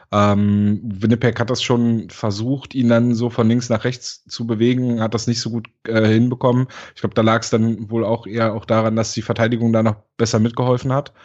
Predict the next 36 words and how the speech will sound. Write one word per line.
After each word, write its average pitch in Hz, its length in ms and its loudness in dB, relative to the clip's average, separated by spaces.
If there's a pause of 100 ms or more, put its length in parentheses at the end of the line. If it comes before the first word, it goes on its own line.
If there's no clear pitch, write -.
(260)
ähm, 107 400 2
die, 104 280 -2
die 104 120 0
Verteidigung 110 440 0
der 104 100 2
Golden 107 240 -2
Knights. 123 300 -2 (460)
Ähm, 101 680 0
und 101 400 -2
gegen 101 300 4
Washington, 107 580 2
Washington 107 320 0
hat 101 260 -4
ja 104 180 0
viele 110 320 0
Tore 107 280 -2
geschossen, 104 420 -2
wo 101 80 0
es 101 120 -4
von - 420 -2
links 104 240 2
nach 104 120 2
rechts 107 200 -2
ging, 104 180 -2
wo 101 60 0
Fleury 104 320 0
in 101 120 0
Bewegung 104 400 0
war, 101 260 2 (340)
wo 110 120 2
er 107 100 4
dann 101 180 0
quasi 101 320 -2
out 95 180 -2
of 107 120 -8
position 95 560 -2